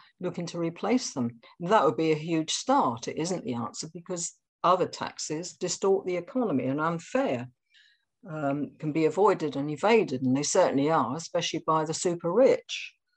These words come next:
Um, but yes, it was Labour Party policy, and unfortunately, um, the,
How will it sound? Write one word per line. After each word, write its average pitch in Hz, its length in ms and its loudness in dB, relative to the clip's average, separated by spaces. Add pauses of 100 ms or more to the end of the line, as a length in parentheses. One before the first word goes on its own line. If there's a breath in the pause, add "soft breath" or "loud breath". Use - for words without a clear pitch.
(520 soft breath)
Um, 165 480 0 (140)
but 202 120 4
yes, 269 240 6
it - 100 4
was 233 240 6
Labour 117 280 -2
Party 131 380 -8
policy, 139 560 0
and 170 140 2
unfortunately, 175 1000 2 (520 soft breath)
um, 175 580 2 (1160)
the, 156 360 -4